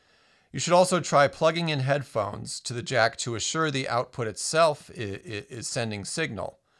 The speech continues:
Uh, don't turn the volume up too loud or put the headphones directly on your ears when performing this test because it can be quite loud.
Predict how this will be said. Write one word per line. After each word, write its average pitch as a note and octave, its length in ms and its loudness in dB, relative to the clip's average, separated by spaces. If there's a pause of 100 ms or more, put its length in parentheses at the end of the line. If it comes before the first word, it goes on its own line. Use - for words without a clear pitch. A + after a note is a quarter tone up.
(720)
Uh, B2 240 2
don't F#3+ 240 2
turn G#3 160 2
the E3 60 2
volume D3 300 8
up C3+ 140 0
too D#3+ 160 -4
loud B2 320 4
or A2+ 60 -2
put - 180 -6
the A#2+ 80 -2
headphones A#2+ 440 -2
directly A#2+ 460 -2
on G#2+ 160 -4
your G#2 200 -10
ears B2 320 -4
when G#2 100 -10
performing G#2 480 -6
this G2 180 -8
test G#2+ 360 -4
because G#2 320 -10
it - 180 -14
can D3+ 320 -6
be B2 160 -6
quite A2 320 -4
loud. G2 460 -2